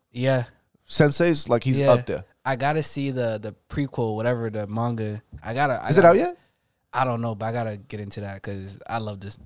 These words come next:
Speaker 1: dude. Like, he's fire.
Speaker 2: I agree.
Speaker 1: Yeah.
Speaker 2: I agree. I don't think I've seen a, a, a, a,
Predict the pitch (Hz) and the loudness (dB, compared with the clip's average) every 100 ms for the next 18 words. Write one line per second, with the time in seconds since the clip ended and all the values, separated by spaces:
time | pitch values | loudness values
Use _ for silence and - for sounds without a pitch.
0 | - 98 98 107 - 110 107 98 95 95 | -16 -14 -14 -14 -14 -12 -10 -10 -10 -12
1 | 95 _ _ _ _ _ _ _ - 110 | -14 _ _ _ _ _ _ _ -4 -2
2 | 101 95 90 _ _ 98 95 101 _ _ | 0 -4 -8 _ _ -16 -14 -16 _ _
3 | _ - 110 104 98 110 131 131 131 123 | _ 0 2 2 4 4 4 4 2 2
4 | - 123 117 98 98 - 98 104 101 82 | 0 0 0 0 -2 -4 -6 -4 -4 -6